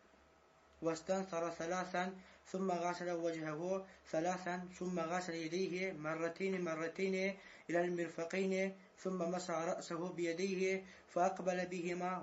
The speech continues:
وأدبر، بدأ بمقدم رأسه ثم ذهب بهما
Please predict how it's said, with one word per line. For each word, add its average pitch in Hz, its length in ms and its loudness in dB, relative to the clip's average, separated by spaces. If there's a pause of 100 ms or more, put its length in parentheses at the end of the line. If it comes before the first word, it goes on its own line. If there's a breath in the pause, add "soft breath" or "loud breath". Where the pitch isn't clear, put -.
وأدبر، 170 580 2
بدأ 175 440 0 (140)
بمقدم 165 920 -4
رأسه 180 640 -2 (280 loud breath)
ثم 202 240 2
ذهب 180 460 2
بهما 190 520 2